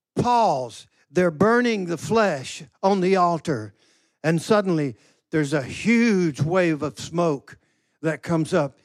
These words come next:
and they pause and wait before they blow the trumpet. And then when the smoke begins to disappear into the air, the trumpet blows,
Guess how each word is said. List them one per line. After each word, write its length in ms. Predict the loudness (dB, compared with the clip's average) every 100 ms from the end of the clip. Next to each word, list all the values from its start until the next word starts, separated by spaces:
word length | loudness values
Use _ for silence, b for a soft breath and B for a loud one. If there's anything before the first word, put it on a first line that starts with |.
| b -6
and 180 | -4
they 140 | -4 -4
pause 680 | 0 2 4 2 -2 -12 -20 _ _ -8
and 160 | -6
wait 340 | 2 2 2 0
before 300 | -6 -2 0
they 140 | 0
blow 280 | 0 0 0
the 120 | -2
trumpet. 480 | -4 -2 -2 -6 -10 _ _ _ _ _ _ -8
And 160 | 0
then 220 | 2 2
when 220 | 2 2 0
the 80 |
smoke 520 | -4 -2 2 2 0 -4
begins 340 | -2 -2 -2
to 100 | -4
disappear 640 | -2 -4 -4 0 2 4
into 220 | 2 -2 -4
the 180 | -2
air, 360 | -2 0 -2 -4 b b b b
the 120 | -2
trumpet 500 | 0 2 2 0 0
blows, 580 | 2 4 4 2 0 -8